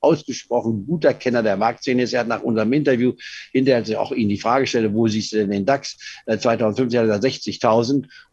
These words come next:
zitiert mich dann auch in seiner Kolumne, Heiko Thieme sagt fünfzigtausend, ich will nur sagen, ich habe gesagt fünfzigtausend mindestens. Das würde nämlich bedeuten, von jetzt ausgerechnet, dass wir einen Anstieg sehen von nur fünf Komma vier Prozent im Jahr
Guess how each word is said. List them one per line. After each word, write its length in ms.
zitiert 340
mich 120
dann 100
auch 160
in 100
seiner 340
Kolumne, 580
Heiko 220
Thieme 240
sagt 160
fünfzigtausend, 560
ich 60
will 40
nur 80
sagen, 160
ich 60
habe 100
gesagt 260
fünfzigtausend 640
mindestens. 720
Das 120
würde 100
nämlich 180
bedeuten, 460
von 160
jetzt 200
ausgerechnet, 560
dass 140
wir 140
einen 80
Anstieg 440
sehen 220
von 160
nur 160
fünf 240
Komma 240
vier 160
Prozent 460
im 100
Jahr 260